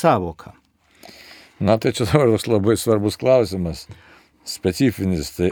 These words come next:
Speaker 2: ar informacijos sąvokos formulavimas yra filosofija, esanti už kvantinės fizikos? Na,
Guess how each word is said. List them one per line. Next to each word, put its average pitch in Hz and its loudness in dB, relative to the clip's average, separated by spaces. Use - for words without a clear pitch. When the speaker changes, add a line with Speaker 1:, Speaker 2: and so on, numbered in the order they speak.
Speaker 2:
ar 107 2
informacijos 107 0
sąvokos 113 2
formulavimas 95 0
yra 104 0
filosofija, 131 -4
esanti 67 -6
už 87 -8
kvantinės 104 -4
fizikos? 78 -8
Na, 85 -10